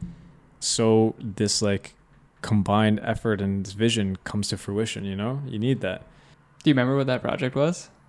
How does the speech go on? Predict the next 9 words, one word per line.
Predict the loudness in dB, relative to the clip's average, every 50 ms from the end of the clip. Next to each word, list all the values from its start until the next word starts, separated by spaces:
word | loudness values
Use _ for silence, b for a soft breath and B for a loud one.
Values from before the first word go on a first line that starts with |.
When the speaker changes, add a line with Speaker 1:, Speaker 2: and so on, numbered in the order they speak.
| _ _ -8
Speaker 2:
that | -6 -6
you, | -4 -4 -4 -4 -4
like, | -4 -4 -6 -4
got, | -4 -4 -4 -4 -6 -10 _ _ _ _ _ _ _ _ _ _ _ _ _ _ _ _ _ _ _ _ _ -8
you | -2 -2 0
were | 0
like, | 0 0 -2 -4 -4 -4
"Oh | -4 -4
shit, | -2 -2 0 0 0 0 -2 -6